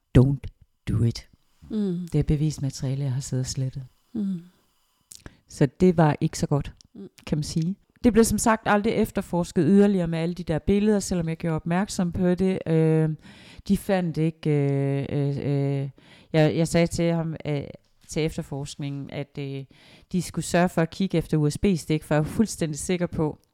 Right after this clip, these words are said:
Speaker 1: at han havde overført alt på et U S B-stik, hvis ikke han havde sin gamle computer mere.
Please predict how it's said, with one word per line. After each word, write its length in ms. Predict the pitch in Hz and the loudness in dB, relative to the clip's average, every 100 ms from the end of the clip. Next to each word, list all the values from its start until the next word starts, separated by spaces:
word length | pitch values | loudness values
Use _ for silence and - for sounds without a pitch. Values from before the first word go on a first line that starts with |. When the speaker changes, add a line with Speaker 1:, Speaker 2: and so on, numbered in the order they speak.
| _ - | _ -6
Speaker 1:
at 260 | 147 - _ _ | -6 -8 _ _
han 300 | _ 175 156 - _ | _ -4 -4 -8 _
havde 220 | - 147 | -2 0
overført 480 | - 165 180 151 143 - | 4 4 4 0 -2 0
alt 220 | 185 - | 0 0
på 120 | 165 | 0
et 80 | 147 | 0
U 100 | 151 | 0
S 80 | - | 0
B-stik, 420 | 175 160 156 147 | 0 0 -2 -4
hvis 180 | 143 - | -4 -6
ikke 120 | - | -6
han 120 | 160 | -2
havde 200 | 160 160 | 2 2
sin 140 | 170 156 | 0 -4
gamle 280 | 143 156 | -2 -2
computer 480 | 175 147 - 180 196 | -4 -6 -2 0 0
mere. 200 | 175 175 | 0 -2